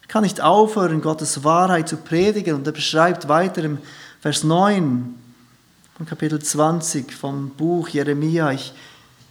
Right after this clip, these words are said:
will ihn nicht mehr erwähnen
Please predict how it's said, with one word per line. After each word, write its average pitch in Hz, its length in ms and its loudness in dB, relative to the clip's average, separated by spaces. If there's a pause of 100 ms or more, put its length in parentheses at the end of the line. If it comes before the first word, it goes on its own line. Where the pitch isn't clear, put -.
(600)
will 175 300 4
ihn 160 340 0 (920)
nicht 202 420 2
mehr 170 280 0
erwähnen 139 1000 0